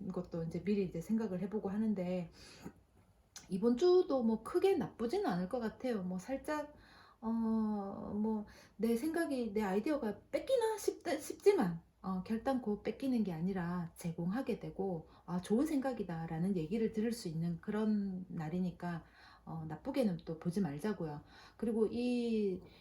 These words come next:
이 날도, 어, 거절당할 수 있지만 우리가 무리한 요구를 했을 수도 있으니까 이 날도 그렇게 마음 뭐 서운해하지는 맙시다. 음, 우리 쿨하게 쿨하게 우리 신금들 또 이렇게 맺고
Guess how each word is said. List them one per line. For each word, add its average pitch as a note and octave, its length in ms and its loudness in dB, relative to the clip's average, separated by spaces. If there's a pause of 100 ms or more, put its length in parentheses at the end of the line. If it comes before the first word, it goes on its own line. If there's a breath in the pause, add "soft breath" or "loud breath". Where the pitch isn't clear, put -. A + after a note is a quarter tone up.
(140)
이 C#4 80 2
날도, F#3+ 640 2 (800 loud breath)
어, F#3 200 0
거절당할 A3 540 4
수 B3 120 -4
있지만 E3+ 840 -2
우리가 G#3+ 300 0
무리한 A#3 420 6
요구를 F#3+ 320 2
했을 B3 220 0
수도 E3 220 -6
있으니까 F#3+ 640 -4
이 G3 60 0
날도 F3+ 600 2
그렇게 F3 400 -6
마음 E3 360 -4 (320 loud breath)
뭐 D#3+ 140 -6
서운해하지는 A3 800 2
맙시다. D#3+ 600 -6 (260)
음, D#3+ 240 -8 (240 soft breath)
우리 G#3+ 180 -2
쿨하게 F4 640 6 (280)
쿨하게 C#4 600 0
우리 G3+ 140 -2
신금들 B3 800 4
또 A3+ 160 4
이렇게 G3+ 220 -2
맺고 A3+ 500 0